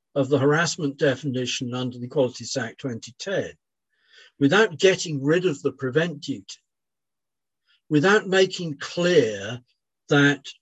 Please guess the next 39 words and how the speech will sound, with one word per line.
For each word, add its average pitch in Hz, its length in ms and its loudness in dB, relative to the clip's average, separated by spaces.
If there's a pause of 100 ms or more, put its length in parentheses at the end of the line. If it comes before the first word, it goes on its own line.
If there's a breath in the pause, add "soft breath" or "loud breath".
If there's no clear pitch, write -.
(160)
uh, 135 260 -2
freedom 175 400 0
of 139 80 -2
speech 139 460 0
within 127 360 0
the 127 120 -6
law, 131 480 0 (580)
uh, 127 260 -8
means, 139 720 2 (560)
uh, 123 240 -4 (100)
freedom 147 340 0
of 123 60 -4
speech - 540 0 (460)
subject 151 520 0
to 127 120 -4
the 123 120 -2
risk, 139 560 0
uh, 143 80 0 (180)
that 135 360 0
you 131 160 -2
have. 131 220 -2
Obviously, 151 560 -2
there's 123 220 -4
a 123 60 2
risk 143 360 0
of 139 100 -8
being 120 220 -6
sued 123 320 0
for 123 80 -14
defamation, 139 720 -2 (580)
but 147 140 6
that 151 240 2
risk 151 280 2
of 139 120 -10
being 135 160 -2
sued 127 320 -4
for 127 80 -6
defama-, 127 580 -4
defamation 131 800 -4